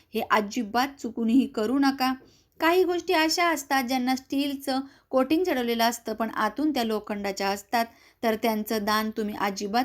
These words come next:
करायचं नाहीये. याशिवाय मौनी अमावस्येच्या दिवशी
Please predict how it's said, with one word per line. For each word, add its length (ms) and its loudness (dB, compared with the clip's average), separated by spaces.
करायचं 420 -2
नाहीये. 360 -4
याशिवाय 560 2
मौनी 380 2
अमावस्येच्या 560 0
दिवशी 440 -4